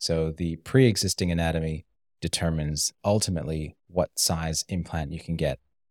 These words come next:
And this is primarily for your first breast surgery, because when you come to talking about removal and replacement, you can certainly go a bit larger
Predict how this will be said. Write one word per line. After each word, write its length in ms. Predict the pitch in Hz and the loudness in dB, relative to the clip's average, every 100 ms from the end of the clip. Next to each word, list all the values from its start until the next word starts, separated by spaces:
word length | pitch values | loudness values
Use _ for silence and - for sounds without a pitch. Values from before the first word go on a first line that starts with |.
| _ - | _ -2
And 100 | 117 | 2
this 140 | 120 - | 4 2
is 100 | - | -2
primarily 640 | - 127 104 95 98 95 | 0 2 4 4 4 2
for 240 | - 92 85 | 2 2 2
your 180 | 78 | 0
first 360 | - - 90 - | -2 2 2 2
breast 180 | 80 76 | -2 -2
surgery, 300 | - 76 69 | 0 -2 -4
because 320 | 67 - 85 82 | -8 -4 -4 0
when 180 | 98 | 2
you 80 | 113 | 2
come 220 | 107 101 92 - | 2 -2 -2 -2
to 300 | 87 82 80 | 0 0 -2
talking 400 | - 87 - 82 | -4 -6 -6 -8
about 340 | 78 76 - | -4 -4 -6
removal 640 | 85 87 98 95 98 98 92 | -2 2 2 2 0 0 -2
and 120 | 80 | -4
replacement, 800 | 78 - 90 90 - 85 82 - _ _ _ _ | -8 -2 0 0 0 0 0 -4 _ _ _ _
you 140 | 101 95 | -2 0
can 120 | 95 | 2
certainly 340 | - 135 151 | 4 4 2
go 360 | 107 104 92 95 | 2 4 6 4
a 60 | - | -2
bit 220 | 90 85 | -4 -4
larger 680 | 92 87 90 87 85 82 | 0 2 2 2 0 0